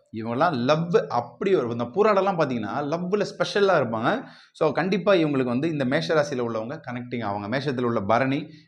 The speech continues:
இவங்களுக்குள்ள அந்த பூராடம்லாம் வந்து பார்த்தீங்கன்னா சூப்பரா செட் ஆகக்கூடும். மேஷம் ரொம்ப அண்டர்ஸ்டாண்டிங் வருவாங்க, விட்டு கொடுத்து போவாங்க.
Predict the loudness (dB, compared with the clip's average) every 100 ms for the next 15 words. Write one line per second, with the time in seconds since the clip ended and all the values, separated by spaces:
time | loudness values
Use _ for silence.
0 | _ -2 0 -2 0 -2 -2 -6 -8 -20
1 | _ 0 0 2 0 -2 -2 -4 -8 -10
2 | -4 -2 -2 -2 -2 -2 -2 0 0 0
3 | -4 -10 _ _ _ _ -6 -4 2 4
4 | 4 2 -2 -2 -2 -4 -4 -4 -6 -8
5 | -6 -4 -6 -6 -8 -8